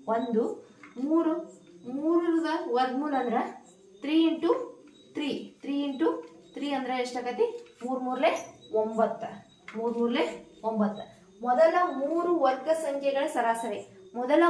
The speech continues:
ಮೂರು ವರ್ಗ ಸಂಖ್ಯೆಗಳಂದ್ರ ಎರಡು, ಒಂದು, ಎರಡು, ಮೂರು ತಗೋಬಾರ್ದು. ಒಂದು, ನಾಲ್ಕು, ಒಂಬತ್ತು ಅಂತ ತಗೋಬೇಕು. ಒಂದು, ನಾಲ್ಕು, ಒಂಬತ್ತು ಅಂತ ತಗೋಬೇಕು. ಅವಾಗ ಮೂರು ವರ್ಗ ಸಂಖ್ಯೆಗಳಂದ್ರ ಒನ್ ಪ್ಲಸ್ ಫೋರ್ ಪ್ಲಸ್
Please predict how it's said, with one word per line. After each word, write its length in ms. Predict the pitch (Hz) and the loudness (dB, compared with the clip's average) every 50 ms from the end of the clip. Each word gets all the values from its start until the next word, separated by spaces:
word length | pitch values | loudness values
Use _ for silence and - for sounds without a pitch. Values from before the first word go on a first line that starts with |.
| 277 240 254 | 4 2 0
ಮೂರು 200 | 277 320 339 311 | 0 2 2 2
ವರ್ಗ 240 | 269 240 220 208 285 | 2 0 0 0 -2
ಸಂಖ್ಯೆಗಳಂದ್ರ 600 | 294 311 311 294 294 277 262 262 247 233 214 214 254 381 - - - - - - - | -2 -2 -4 -6 -8 -8 -6 -6 -6 -6 -4 -4 -4 -4 -6 -8 -14 -20 -20 -8 -2
ಎರಡು, 460 | 247 247 262 294 - - 330 330 320 | -2 0 2 2 2 2 2 0 0
ಒಂದು, 500 | - - - 226 247 285 302 311 311 320 | 0 -2 -4 -4 -4 -4 -4 -4 -4 -4
ಎರಡು, 360 | 311 294 269 269 269 277 302 | -2 0 0 0 0 0 -2
ಮೂರು 340 | 277 254 247 254 269 262 247 | -2 -4 -4 -4 -2 -2 -2
ತಗೋಬಾರ್ದು. 680 | 247 247 220 214 214 214 214 214 220 294 - - - - - - - - - | -2 -2 -2 -2 0 -2 -2 -2 -2 -2 -2 -4 -6 -14 -20 -20 -16 -6 0
ಒಂದು, 720 | 208 226 262 294 311 294 302 320 370 508 494 - - - - 202 | 0 2 2 2 0 2 2 4 4 2 2 -2 -8 -14 -10 -6
ನಾಲ್ಕು, 440 | 208 214 226 247 269 277 - 294 320 480 - - - - - - | -2 0 0 0 0 0 0 0 0 0 0 -4 -12 -14 -8 -6
ಒಂಬತ್ತು 400 | 208 220 220 240 240 240 - 240 | -4 0 0 0 0 0 -2 -6
ಅಂತ 100 | 220 208 | -4 -4
ತಗೋಬೇಕು. 580 | 220 208 202 196 196 196 202 202 - - - - - _ _ _ _ 214 - | -4 -4 -4 -4 -6 -6 -6 -8 -8 -10 -20 -20 -20 _ _ _ _ -10 -8
ಒಂದು, 600 | - - 285 285 - 349 - - - - - - - | -8 -6 -6 -4 -2 0 0 0 -2 -6 -14 -12 -8
ನಾಲ್ಕು, 300 | 226 233 240 247 247 320 | -4 -2 -2 -2 -2 -4
ಒಂಬತ್ತು 360 | 302 226 226 226 233 214 202 226 | -4 -4 -2 0 0 0 0 0
ಅಂತ 160 | 214 202 214 | 0 0 0
ತಗೋಬೇಕು. 380 | 202 196 202 202 - - - | 0 -2 -2 -4 -6 -8 -6
ಅವಾಗ 280 | 208 220 247 262 254 277 453 - - - - - - - | -4 -2 -2 0 0 0 -2 -2 -4 -8 -16 -20 -14 -8
ಮೂರು 280 | 240 294 330 349 349 330 | -4 -2 0 2 2 2
ವರ್ಗ 260 | 285 262 240 220 277 | 2 2 0 0 -4
ಸಂಖ್ಯೆಗಳಂದ್ರ 680 | 285 - 269 247 247 247 233 240 226 220 208 208 208 247 - - - - - _ _ _ - | -4 -4 -4 -4 -4 -4 -2 -2 -2 0 2 2 2 2 0 -4 -8 -14 -20 _ _ _ -2
ಒನ್ 560 | 214 240 269 294 330 466 - - - - - - | -2 0 0 0 0 0 -2 -4 -8 -14 -12 -6
ಪ್ಲಸ್ 600 | 233 233 226 233 233 - - 494 - - - - - - _ _ _ _ _ _ _ _ _ _ | -4 -2 -2 -2 0 0 0 0 0 0 -4 -10 -16 -20 _ _ _ _ _ _ _ _ _ _
ಫೋರ್ 380 | _ - 262 269 277 302 320 330 233 - - - - - - - - | _ -4 2 4 4 6 6 4 4 2 -2 -8 -12 -16 -20 -14 -8
ಪ್ಲಸ್ 380 | 226 226 233 254 - - - | -4 0 0 0 0 0 0